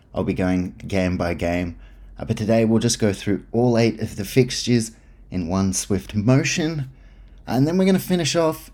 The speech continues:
with the final ladder watch of the year. We're gonna go through the ladder. Of course, coming into the season, we had no idea what it was gonna look like.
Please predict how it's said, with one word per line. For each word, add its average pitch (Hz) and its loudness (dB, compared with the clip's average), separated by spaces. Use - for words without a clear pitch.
with 131 0
the 143 0
final 160 0
ladder 147 2
watch 135 2
of 117 2
the 110 2
year. 98 4
We're 135 2
gonna 151 2
go 147 4
through 135 2
the 120 2
ladder. 127 4
Of - -20
course, 139 2
coming 147 0
into 135 4
the 131 0
season, 131 4
we 117 0
had 117 2
no 123 6
idea 107 4
what 110 2
it 110 4
was 107 -2
gonna 104 2
look 104 -2
like. 110 2